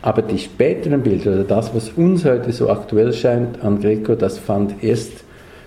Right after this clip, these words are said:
mit großer Verspätung, Verzögerung Eingang ins Museum, war auch heftig umstritten. Bei den religiösen Themen, ich, ich habe den Franziskus erwähnt, ein, jetzt aus der Rückschau schwer zu erkennen, warum das so aktuell war.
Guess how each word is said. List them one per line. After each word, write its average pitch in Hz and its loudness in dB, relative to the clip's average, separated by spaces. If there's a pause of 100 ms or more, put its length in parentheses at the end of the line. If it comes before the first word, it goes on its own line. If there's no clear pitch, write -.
mit 110 -6
großer 120 2
Verspätung, 107 -2
Verzögerung 131 0
Eingang 104 0
ins 101 -2
Museum, 92 0 (160)
war 92 -4
auch - -8
heftig 104 -2
umstritten. 87 -8 (600)
Bei 123 2
den 127 4
religiösen 131 4
Themen, 165 2
ich, - -10
ich - -4
habe 120 -2
den 117 4
Franziskus 151 -2
erwähnt, 135 0 (240)
ein, 104 2 (880)
jetzt 104 -2 (180)
aus - -8
der 95 -2
Rückschau 123 0 (140)
schwer 110 -2
zu - -2
erkennen, 113 0
warum 107 2
das 107 0
so 107 0
aktuell 101 -2
war. 175 2